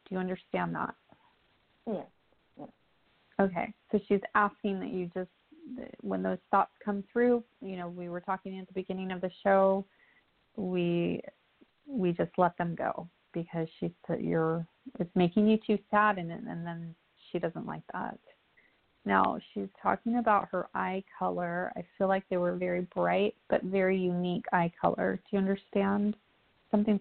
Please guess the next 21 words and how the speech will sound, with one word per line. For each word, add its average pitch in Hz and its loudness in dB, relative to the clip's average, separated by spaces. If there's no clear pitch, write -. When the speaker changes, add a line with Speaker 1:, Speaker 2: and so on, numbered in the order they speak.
Speaker 1:
special 180 0
about 180 2
Speaker 2:
Mm-hmm. 202 -2
Speaker 1:
with 190 -2
her 190 0
eyes? 196 0
Speaker 2:
Yeah. 208 -14
Speaker 1:
I'm 220 4
sorry? 240 4
Speaker 2:
Yes, 196 -2
<laughs> - -6
I 196 -10
do. 180 -6
Speaker 1:
Okay. 214 0
What 285 4
were 339 4
they, 269 2
just 202 -6
like, 185 -2
they're 196 -4
just, 214 -8